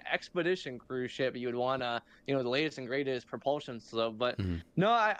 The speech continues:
Speaker 1: I agree, it's very interesting here, and I don't think next year there is any new M S C ships coming out,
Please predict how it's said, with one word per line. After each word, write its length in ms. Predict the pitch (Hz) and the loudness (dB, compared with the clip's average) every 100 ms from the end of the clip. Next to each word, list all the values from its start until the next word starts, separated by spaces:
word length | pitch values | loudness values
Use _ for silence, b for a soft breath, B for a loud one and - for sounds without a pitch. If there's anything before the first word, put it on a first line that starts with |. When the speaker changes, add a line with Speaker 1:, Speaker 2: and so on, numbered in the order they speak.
| 170 | 2
Speaker 1:
I 120 | 202 | 2
agree, 360 | 226 196 233 | 2 -2 0
it's 120 | 170 147 | 0 2
very 180 | 202 | 0
interesting 760 | 196 196 - 147 143 - 127 127 | 2 -2 -2 0 0 -2 -8 -6
here, 200 | 127 127 | -2 2
and 260 | 123 127 | 2 0
I 140 | 135 170 | 0 2
don't 200 | 277 - | 2 0
think 140 | 240 214 | -2 0
next 320 | 175 175 - | 0 0 -2
year 100 | 165 | -2
there 120 | 139 | 0
is 140 | 156 147 | 0 0
any 160 | 151 | 0
new 140 | 139 139 | 0 0
M 160 | 139 | 0
S 160 | 143 135 | 0 -4
C 140 | 143 | -6
ships 180 | 143 143 | -4 -6
coming 320 | - 147 147 | -2 -2 0
out, 220 | 151 147 | 0 -2